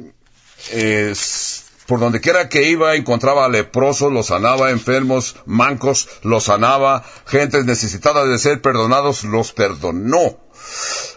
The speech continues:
Así que esta gente de ahí en adelante seguían al Señor Jesús sin cesar.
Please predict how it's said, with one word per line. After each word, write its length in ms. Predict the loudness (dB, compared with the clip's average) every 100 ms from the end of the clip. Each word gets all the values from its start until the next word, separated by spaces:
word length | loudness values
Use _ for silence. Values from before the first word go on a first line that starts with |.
| -4
Así 340 | -2 0 0
que 280 | 0 -4 -2
esta 280 | -2 0 0
gente 380 | 0 0 0 0
de 100 | 2
ahí 140 | 2
en 80 | 2
adelante 340 | 2 2 0 0
seguían 360 | 2 2 2
al 80 | 0
Señor 260 | 0 -2 -2
Jesús 560 | -4 -2 -4 -6 -14 -12
sin 420 | -4 -2 -2 -2
cesar. 600 | -4 -4 0 0 0